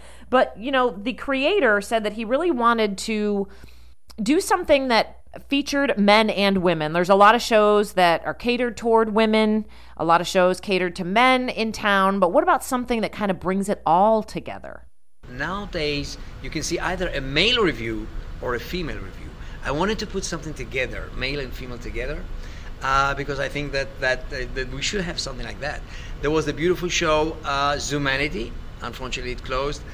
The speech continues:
Speaker 2: And I think there is a space now for a show like that, and I wanted to go, to go, uh, you know, to the edge. You know, everything very artistically,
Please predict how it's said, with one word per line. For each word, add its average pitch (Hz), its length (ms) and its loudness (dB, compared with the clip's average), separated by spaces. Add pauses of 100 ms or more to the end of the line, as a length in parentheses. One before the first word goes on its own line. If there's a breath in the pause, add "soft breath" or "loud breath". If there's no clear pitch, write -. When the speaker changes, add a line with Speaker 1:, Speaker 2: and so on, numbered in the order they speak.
(300 loud breath)
Speaker 2:
And 147 420 0
I 147 100 -4
think 196 220 -6
there 175 140 -2
is 170 100 -2
a 165 60 -4
space - 560 -4
now 76 160 -8 (500 loud breath)
for 135 320 0
a 127 60 -2
show 147 240 0
like 127 260 -2
that, 123 280 -6
and 123 240 -6
I 120 100 -4
wanted 143 320 -6
to 143 80 -8
go, 127 520 -2 (460)
to 120 80 -8
go, 123 340 -4
uh, 120 220 -2
you 123 120 -8
know, 117 200 -8
to 120 100 -10
the 113 220 -10
edge. 113 320 -6 (380 loud breath)
You 123 100 -6
know, 123 240 -4
everything 165 480 -4
very 143 300 2
artistically, 165 640 -4